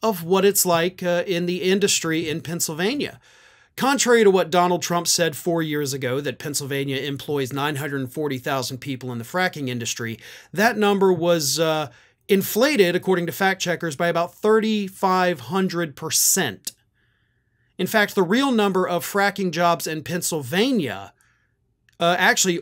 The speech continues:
oil and gas jobs, so not just the fracked gas, but even the oil industry, real number is twenty-six thousand. And yes, that twenty-six thousand includes everything from oil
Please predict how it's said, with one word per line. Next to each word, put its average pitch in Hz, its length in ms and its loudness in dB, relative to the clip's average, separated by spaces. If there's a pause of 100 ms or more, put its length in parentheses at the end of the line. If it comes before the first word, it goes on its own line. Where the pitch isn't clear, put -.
(100)
oil 196 480 8
and 220 420 4
gas 131 540 0 (220)
jobs, 117 480 -2
so 151 160 0
not 180 400 2
just 160 320 0
the 151 120 -8
fracked 170 440 -2
gas, 143 300 -2
but 143 160 -6
even 170 180 -2
the 156 140 -8
oil 214 280 8
industry, 156 380 -6 (380)
real 302 160 4
number 233 240 6
is - 60 0
twenty-six 190 500 0
thousand. 156 400 -4 (1400)
And 180 120 2
yes, 175 260 4
that 156 200 -2
twenty-six 180 640 0
thousand 160 420 -2
includes 151 360 -2
everything 160 380 -4
from 147 240 -10
oil 175 480 2